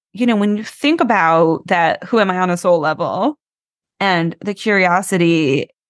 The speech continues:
meeting the loneliness, meeting the, like, journey of self-discovery, I was just like, I didn't know what to do with that information, because the narrative that I had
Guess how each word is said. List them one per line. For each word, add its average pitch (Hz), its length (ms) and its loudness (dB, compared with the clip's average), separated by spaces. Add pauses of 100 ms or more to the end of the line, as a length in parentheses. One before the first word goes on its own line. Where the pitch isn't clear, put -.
(160)
meeting 180 680 2
the 196 120 0
loneliness, 175 840 0
meeting 180 640 -2
the, 180 120 -2
like, 160 380 0
journey 180 440 0
of 160 120 2
self-discovery, 190 1120 0 (720)
I 226 140 0
was 247 140 -2
just 285 200 -4
like, 269 360 0 (480)
I 254 60 0
didn't 254 240 4
know 247 160 4
what 202 180 0
to 190 100 -4
do 160 220 -2
with 170 100 -4
that 151 160 -2
information, 127 560 -6
because 185 240 -2
the 208 140 4
narrative 220 400 2
that 180 100 0
I 175 40 2
had 196 140 -4